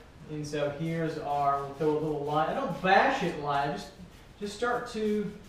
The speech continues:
lightly put a, a little glossing tone on that. Part of this might be in shadow, it might catch just a little light through here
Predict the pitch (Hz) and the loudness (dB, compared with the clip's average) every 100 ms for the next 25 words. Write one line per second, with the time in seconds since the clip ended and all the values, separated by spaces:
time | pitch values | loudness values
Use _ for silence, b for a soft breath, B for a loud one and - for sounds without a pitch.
0 | - 151 180 190 202 175 208 180 151 156 | -12 0 2 4 0 -2 0 0 0 0
1 | 151 175 180 160 156 165 175 190 175 - | -2 -2 -4 0 4 4 2 -2 -6 -4
2 | 175 170 156 151 151 151 156 - B B | -4 -2 -4 -4 -2 -2 -4 -6 B B
3 | B - 180 190 185 185 175 185 175 175 | B -8 4 6 8 4 0 2 4 4
4 | 165 160 147 170 165 165 160 151 151 - | 2 -2 0 4 6 6 4 -2 -4 -2
5 | 151 - 175 170 175 165 165 151 151 156 | -2 -2 -2 -2 -2 -2 0 2 2 2
6 | - 156 147 - - 202 202 202 | -2 -8 -10 -10 -8 -4 -2 -2